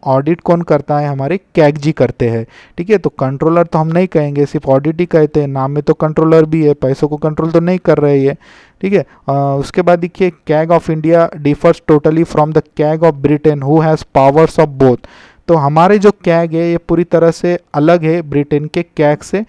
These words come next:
वहाँ पे ब्रिटेन के कैग को दोनों भी एक, अ, पावर दी गई है कि किसी को अगर पैसा निकालना है, ठीक है, तो परमिशन कैग की लगेंगी।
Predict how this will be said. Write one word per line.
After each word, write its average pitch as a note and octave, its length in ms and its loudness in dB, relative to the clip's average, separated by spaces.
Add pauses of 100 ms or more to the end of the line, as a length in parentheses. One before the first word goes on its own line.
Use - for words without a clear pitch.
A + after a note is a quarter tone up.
(280)
वहाँ C#3 120 2
पे F3+ 360 0
ब्रिटेन E3 420 -4
के F#3 140 -2
कैग D#3+ 300 2 (120)
को F#3 220 4
दोनों D#3 400 2
भी F#3 140 -2
एक, D3+ 320 -8
अ, C3+ 300 -4 (160)
पावर D3+ 280 4
दी E3 220 -2
गई D#3+ 180 4
है D#3+ 220 0 (320)
कि D3+ 200 0
किसी E3+ 300 -4
को E3+ 80 2
अगर F3 200 2
पैसा D#3 440 2
निकालना F#3 640 4
है, D#3+ 200 2 (920)
ठीक F3+ 140 0
है, C4+ 60 -2
तो F3 120 -4
परमिशन F3 500 0
कैग E3+ 320 2
की F#3 60 0
लगेंगी। E3+ 520 0